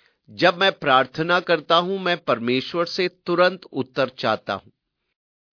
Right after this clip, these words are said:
मैं दाऊद से मेल खाता हूं। मैं अपने शत्रुओं का न्याय चाहता हूं। जब मैं प्रार्थना करता हूं, तब उत्तर चाहता हूं। प्रभु, मैं प्रतीक्षा करना नहीं चाहता।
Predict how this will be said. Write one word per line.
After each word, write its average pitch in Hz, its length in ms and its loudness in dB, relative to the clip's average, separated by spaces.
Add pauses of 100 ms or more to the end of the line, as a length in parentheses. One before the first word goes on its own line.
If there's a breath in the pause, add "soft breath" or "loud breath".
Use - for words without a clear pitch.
मैं 135 400 0
दाऊद 139 360 0
से 180 260 -2
मेल 135 380 0
खाता 110 400 -4
हूं। 92 160 -6 (840)
मैं 127 400 -2
अपने 135 420 -4
शत्रुओं 156 520 -6
का 165 220 -2
न्याय 123 420 -2
चाहता 117 420 -4
हूं। 87 160 -10 (880 soft breath)
जब 165 300 2
मैं 214 160 2
प्रार्थना 170 600 0
करता 165 380 0
हूं, 220 520 -4
तब 185 200 2
उत्तर 202 360 -4
चाहता 107 420 -4
हूं। 92 140 -14 (840)
प्रभु, 139 460 0 (580)
मैं 127 360 2
प्रतीक्षा 135 600 -2
करना 151 400 -2
नहीं 147 260 -6
चाहता। 113 420 -8